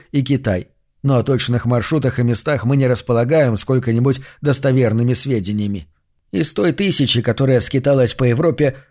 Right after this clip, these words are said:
большинство погибло в войнах или на инквизиторских кострах. Кого-то выследили и убили. Вероятно, уцелела жалкая сотня, полагает Саймон, а то и меньше. Уровень рождаемости у нас всегда был низок.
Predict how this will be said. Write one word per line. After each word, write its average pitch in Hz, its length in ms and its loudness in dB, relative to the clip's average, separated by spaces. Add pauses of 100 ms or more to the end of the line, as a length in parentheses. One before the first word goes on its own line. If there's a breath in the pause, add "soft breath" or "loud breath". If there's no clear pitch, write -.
(120 loud breath)
большинство 170 640 0
погибло 151 520 2
в 117 120 2
войнах 127 500 0
или 127 240 4
на 127 220 2
инквизиторских 127 840 0
кострах. 123 560 -2 (380)
Кого-то 185 440 0
выследили 131 640 2
и 131 200 -4
убили. 87 500 -4 (580)
Вероятно, 110 600 0 (420 soft breath)
уцелела 139 520 2
жалкая 131 480 2
сотня, 98 460 -2 (380)
полагает 107 540 0
Саймон, 92 440 -2 (320)
а - 120 -2
то 156 120 -2
и 120 140 2
меньше. 90 420 -4 (640)
Уровень 185 440 2
рождаемости 151 720 2
у 139 80 2
нас 127 180 0
всегда 127 460 0
был 95 220 -2
низок. 82 480 -8